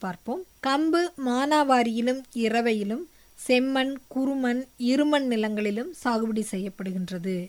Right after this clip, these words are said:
கம்பு சாகுபடி செய்ய நிலத்தை இரும்பு கலப்பை கொண்டு இருமுறையும், நாட்டு கலப்பை கொண்டு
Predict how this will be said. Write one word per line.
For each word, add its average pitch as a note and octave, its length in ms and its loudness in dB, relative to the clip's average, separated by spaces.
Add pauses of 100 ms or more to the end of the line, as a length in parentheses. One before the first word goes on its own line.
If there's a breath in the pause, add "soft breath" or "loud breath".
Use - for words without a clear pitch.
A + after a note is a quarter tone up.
(200)
கம்பு D4 340 4
சாகுபடி A#3+ 460 0
செய்ய G#3+ 500 -4 (160)
நிலத்தை A#3+ 400 0 (420)
இரும்பு E4+ 300 2 (140)
கலப்பை A#3+ 400 2
கொண்டு A3 260 -2 (180)
இருமுறையும், A#3 680 -2
நாட்டு D4 440 2 (120)
கலப்பை B3 340 2
கொண்டு A#3 280 0